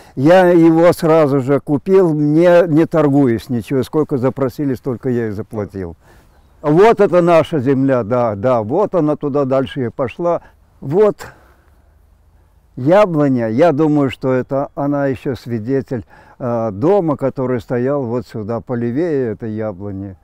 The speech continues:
Это был вот наш дом дедушки и бабушки, вот, э, Дзева. Я только помню, когда уводили оса. Вот этот момент я помню. Как, как,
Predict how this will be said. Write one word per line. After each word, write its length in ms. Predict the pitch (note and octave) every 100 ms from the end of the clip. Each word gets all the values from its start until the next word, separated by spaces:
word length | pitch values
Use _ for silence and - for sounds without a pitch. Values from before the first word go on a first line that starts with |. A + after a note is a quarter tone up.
| _ _ _ _
Это 320 | D3 C3 C3
был 300 | A2 C3+ A#2+
вот 240 | G#2 A#2+ - - _ _ _ _ _ _ _ _ _ _ _ _ _ _ _
наш 260 | B2 A#2+ G#2
дом 360 | G2+ B2 G#2+ F#2
дедушки 500 | C3+ D3+ C3 - B2+
и 60 |
бабушки, 600 | G#2 A#2+ A2 G#2+ - A#2 F#2+ - _ _ _ _ _ -
вот, 240 | A#2+ G#2 -
э, 360 | C3 A2 G2 F2+
Дзева. 580 | F#2 A2 A#2 G#2+ G2 - _ _ _ _ _ _ _
Я 320 | D3+ F#3 G3+
только 420 | F3+ F#3+ F3 - E3+
помню, 420 | F#3+ F#3+ E3+ D#3
когда 340 | D#3+ C#3+ D3+
уводили 500 | D3 C3+ C3+ B2 C3
оса. 420 | B2+ B2+ - C3+
Вот 240 | B2 B2+ C3
этот 300 | C3+ C3 C#3+
момент 400 | C#3 C3+ C#3+ B2
я 140 | B2+
помню. 500 | A2+ C3 A2 G#2+ A2
Как, 340 | - C#3+ - -
как, 340 | D#3+ C#3 -